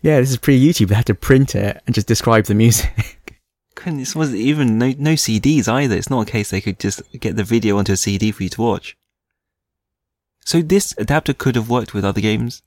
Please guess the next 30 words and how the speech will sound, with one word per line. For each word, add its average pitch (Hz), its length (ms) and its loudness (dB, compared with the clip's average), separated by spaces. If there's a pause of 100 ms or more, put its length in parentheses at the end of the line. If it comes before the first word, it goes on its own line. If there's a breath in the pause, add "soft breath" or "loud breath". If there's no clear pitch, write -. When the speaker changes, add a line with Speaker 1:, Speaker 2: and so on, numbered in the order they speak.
(100)
Speaker 1:
Yeah, 196 180 2
it, - 440 -4
it - 80 -14
could 170 100 0
have 156 60 4
worked 123 120 0
with 113 80 2
other 101 100 2
games. 98 360 0 (400)
Again, 101 340 2
more 127 240 6
fun 131 320 2
snes 123 320 0
facts. - 720 -4
Speaker 2:
That's - 180 -14
what - 200 -10
this 107 180 -4
one's 113 160 -2
about. 110 420 0 (680)
Speaker 1:
So, 110 260 2 (600)
the 120 140 -2
Japanese 165 600 2
and 120 140 0
American 113 420 2
snes, - 520 -2
despite 127 320 -2
the 131 60 -8
fact - 160 -2
they 110 100 2
look 113 440 0